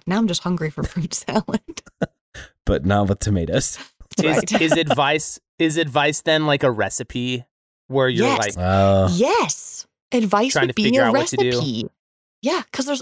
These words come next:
Speaker 1: all different recipes. Everyone has a different recipe for fruit salad.
Speaker 3: Mm.
Speaker 1: And at the end of the day,
Speaker 3: Okay.
Speaker 1: you can choose to follow it or you can tweak it to fit your own situation. Maybe you have a particular taste. Maybe you're allergic to a certain fruit that the recipe calls for.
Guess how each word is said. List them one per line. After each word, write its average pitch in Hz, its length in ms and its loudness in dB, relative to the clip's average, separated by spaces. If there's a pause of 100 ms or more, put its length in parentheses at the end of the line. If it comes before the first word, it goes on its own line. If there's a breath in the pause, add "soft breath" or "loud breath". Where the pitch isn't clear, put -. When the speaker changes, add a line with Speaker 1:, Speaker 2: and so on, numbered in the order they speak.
Speaker 1:
all - 140 0
different 285 440 -2
recipes. - 560 -4
Everyone 285 420 -2
has 254 200 -2
a 214 40 -4
different 226 300 -4
recipe 202 440 -4
for 151 160 -4
fruit - 260 -8
salad. 190 460 -6 (420)
Speaker 3:
Mm. 208 300 -12 (420)
Speaker 1:
And 220 120 2
at 214 80 0
the 226 100 0
end 226 100 2
of 226 60 2
the 208 60 2
day, 220 180 2 (120)
Speaker 3:
Okay. 170 40 0
Speaker 1:
you 233 160 2
can 233 180 0
choose 240 300 -2
to 196 100 -4
follow 240 480 2
it 131 160 2
or 202 140 2
you 202 160 0
can 190 180 -4
tweak 254 360 -4
it 127 200 0 (120)
to - 180 -4
fit - 260 -2
your 185 180 -2
own 165 300 0
situation. 170 720 -6 (800)
Maybe 165 200 0
you 196 40 4
have 190 140 2
a 185 40 0
particular 220 460 -2
taste. - 540 -4 (220)
Maybe 156 220 0
you're 196 160 4
allergic 220 380 0
to 285 100 0
a 233 60 0
certain - 320 0
fruit 160 300 -2
that 175 120 0
the 165 80 0
recipe 175 300 -2
calls 277 340 0
for. - 280 0